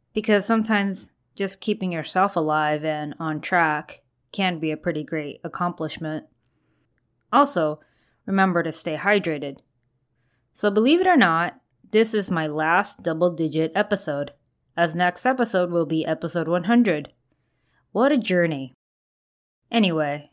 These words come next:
we're not here for that. Let's get into today's case. Today's case was a suggestion from a listener, Lucy Wong,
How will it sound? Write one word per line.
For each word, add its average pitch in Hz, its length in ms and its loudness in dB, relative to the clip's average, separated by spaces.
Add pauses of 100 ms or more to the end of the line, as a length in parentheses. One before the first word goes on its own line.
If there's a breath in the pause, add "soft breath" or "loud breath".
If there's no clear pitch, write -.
(200)
we're 180 120 2
not 170 200 0
here 165 140 -6
for 147 160 -8
that. 143 340 -4 (760)
Let's 262 240 4
get 214 180 4
into 190 220 0
today's 151 360 -4
case. - 460 -10 (680)
Today's 240 340 2
case 247 300 4
was 202 100 -4
a 185 60 -4
suggestion 175 600 -2
from 160 200 -6
a 170 60 0
listener, 147 580 -4 (160)
Lucy 185 340 -2
Wong, 160 440 0